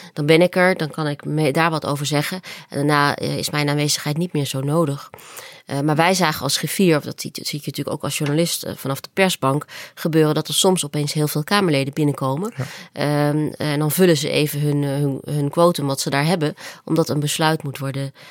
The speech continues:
Speaker 1: eh, tegengehouden of, eh, gemaakt.
Speaker 2: Dat kan dus soms wel eens heel politiek uitwerken op zo'n moment.
Speaker 1: Ja, we hebben daar een mooi voorbeeld van als het gaat om Europese zaken van een aantal jaar geleden. Eh,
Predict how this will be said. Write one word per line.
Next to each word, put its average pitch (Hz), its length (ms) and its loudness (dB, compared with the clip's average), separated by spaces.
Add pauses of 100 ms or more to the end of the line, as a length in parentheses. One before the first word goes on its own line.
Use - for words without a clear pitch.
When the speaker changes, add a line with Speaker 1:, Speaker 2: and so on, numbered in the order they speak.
(140)
Speaker 1:
eh, 139 160 -6
tegengehouden 139 760 2
of, - 240 -8
eh, 131 160 -8
gemaakt. 156 640 -2
Speaker 2:
Dat 127 220 -8
kan 156 140 4
dus 143 100 4
soms 151 180 6
wel 151 100 6
eens 131 120 4
heel 143 220 8
politiek 151 440 2 (220)
uitwerken 123 460 0
op 113 80 -4
zo'n 117 160 0
moment. 110 420 -2 (120)
Speaker 1:
Ja, 180 140 2
we 151 60 0
hebben 165 180 0
daar 156 160 2
een 147 60 2
mooi 151 180 4
voorbeeld 165 380 -2
van 147 160 -2
als 143 100 -4
het 139 100 -8
gaat 139 220 -2
om 127 80 -6
Europese 135 520 0
zaken 135 460 0
van 143 160 -4
een 135 60 -2
aantal 143 240 0
jaar 143 180 0
geleden. 143 460 4 (480)
Eh, - 100 -14